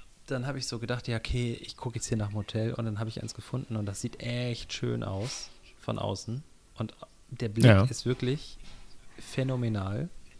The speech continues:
Speaker 1: Aber ich hab einen kleinen Fehler bei der Buchung gemacht. Ich hab nämlich,
Speaker 2: Oh, oh.
Speaker 1: äh,
Speaker 2: Raucher gebucht.
Speaker 1: nee, ich hab gesehen, irgendwie, ich weiß nicht mehr genau, wie es hieß, drei,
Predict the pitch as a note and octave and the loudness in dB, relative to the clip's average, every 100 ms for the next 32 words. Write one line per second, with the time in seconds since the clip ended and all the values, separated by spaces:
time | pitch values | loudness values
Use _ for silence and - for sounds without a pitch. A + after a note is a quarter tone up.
0 | - - - - - - - - - - | -16 -14 -16 -16 -18 -18 -20 -20 -20 0
1 | B2+ C3 B2 - - B2 - A#2+ A#2 - | 4 4 2 0 -4 -4 -2 -2 -2 -2
2 | B2+ A#2+ A#2+ A#2 A#2 A#2 C3 - G#2 F#2 | 0 0 0 0 -2 -2 -4 -2 -2 -4
3 | G2 - - - - - - C#3 - A#2+ | -6 -12 -18 -20 -20 -20 -10 -8 -4 -4
4 | G#2 G2+ G#2 C3 - - - C#3+ B2+ G#2+ | -2 -2 -2 -4 -8 -4 12 12 12 12
5 | A2 G#2+ G#2+ A#2 - - B2+ A2+ G#2 F#2+ | 10 2 -6 -8 -12 10 12 12 10 8
6 | E2+ G2 B2+ C3 - - - - - - | 4 4 4 -2 -6 -20 -20 -20 -8 -4
7 | A#2 - A2+ A2 A2+ A2+ - - - - | -4 -4 -4 0 0 0 -8 -20 -20 -20
8 | - - - - A#2+ A#2+ - - - - | -20 -20 -20 -8 -2 -2 -4 -14 -14 -6
9 | - B2+ C#3 B2 A#2+ A#2 A#2 A2+ - B2 | -2 0 0 0 2 2 0 -2 -2 -6
10 | - - A#2+ A#2 C#3 D3 | -6 -8 -4 -4 -4 -6